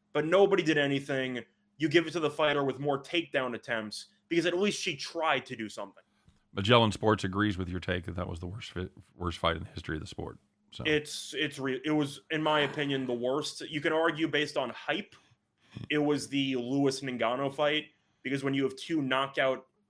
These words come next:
Speaker 1: uh, specialists and they barely throw punches for fifteen minutes, that could be, that could be considered awful. But it was a fifteen minute fight. This was twenty-five,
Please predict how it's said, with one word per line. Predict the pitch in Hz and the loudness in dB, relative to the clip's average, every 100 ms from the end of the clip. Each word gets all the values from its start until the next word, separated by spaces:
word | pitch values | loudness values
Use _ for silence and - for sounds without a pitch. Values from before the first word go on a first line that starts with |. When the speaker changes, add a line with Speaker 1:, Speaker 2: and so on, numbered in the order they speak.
| _ _ - | _ _ -6
Speaker 1:
uh, | 123 117 110 | 0 0 0
specialists | - 127 131 160 165 156 - - _ _ _ _ | -2 -4 -2 0 2 2 -2 -12 _ _ _ _
and | 135 | 0
they | 143 | 2
barely | 143 143 139 135 | 2 2 4 2
throw | 135 127 | 0 -4
punches | - 131 135 160 | -4 -8 -4 -6
for | - 160 | -4 -6
fifteen | 185 - - 180 | -6 -8 -6 -4
minutes, | 190 196 196 - _ _ _ _ _ | -2 -4 -6 -12 _ _ _ _ _
that | - 139 139 | 0 0 0
could | |
be, | 147 147 - | -2 -2 0
that | 135 | 0
could | 143 | 2
be | 143 | -2
considered | 139 131 151 131 123 | -2 -4 -2 -2 0
awful. | 123 127 - 196 196 - _ _ _ - | -2 -2 0 -4 -4 -12 _ _ _ 0
But | |
it | 165 | 2
was | 170 | 2
a | 170 | 0
fifteen | - 240 - 220 190 | -2 -6 -4 -4 0
minute | 170 165 135 | 2 2 0
fight. | 123 110 107 - _ _ _ - | 0 0 -2 -8 _ _ _ 2
This | 160 196 | 4 4
was | 208 - | 4 -2
twenty-five, | - 190 170 143 - 131 101 92 90 - | -4 -4 -2 -2 0 0 0 -4 -12 -20